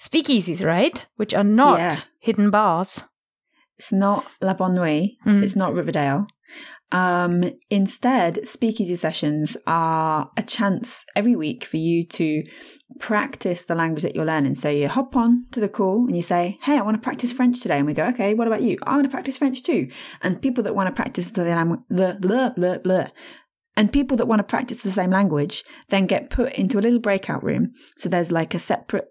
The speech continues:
Speaker 2: space for each language that people wanna practice during that session. So they're the speakeasy sessions. Language League is Language Study Club reborn,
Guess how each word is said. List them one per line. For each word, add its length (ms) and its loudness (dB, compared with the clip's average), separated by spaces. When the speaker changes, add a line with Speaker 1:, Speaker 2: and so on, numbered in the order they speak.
Speaker 2:
space 720 -4
for 160 -6
each 240 -2
language 580 -2
that 180 -2
people 240 -4
wanna 140 0
practice 580 -8
during 240 -2
that 140 -2
session. 360 -4
So 120 -4
they're 140 2
the 60 -4
speakeasy 360 -2
sessions. 420 -4
Language 380 4
League 500 0
is 420 0
Language 400 0
Study 300 -2
Club 340 -2
reborn, 640 -2